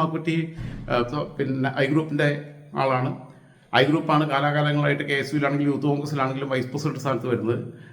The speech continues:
പ്രസിഡന്റ് സ്ഥാനത്ത് എ ഗ്രൂപ്പിൻ്റെ ആളുകളാണ് വരാറുള്ളത്. അങ്ങനെ വരുന്ന സമയത്ത് ഷാഫി പറമ്പിൽ, ആ, പ്രസിഡന്റും റിജിൽ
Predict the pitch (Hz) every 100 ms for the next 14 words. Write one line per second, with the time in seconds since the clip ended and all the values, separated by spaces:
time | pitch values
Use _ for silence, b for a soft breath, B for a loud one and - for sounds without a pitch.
0 | B - 147 180 156 156 143 147 143 147
1 | 147 143 143 131 135 131 120 120 110 110
2 | 101 98 120 - B B B B 135 208
3 | 180 165 175 180 156 151 175 180 143 131
4 | 208 202 165 147 117 120 - - - -
5 | - 135 143 147 170 - 120 135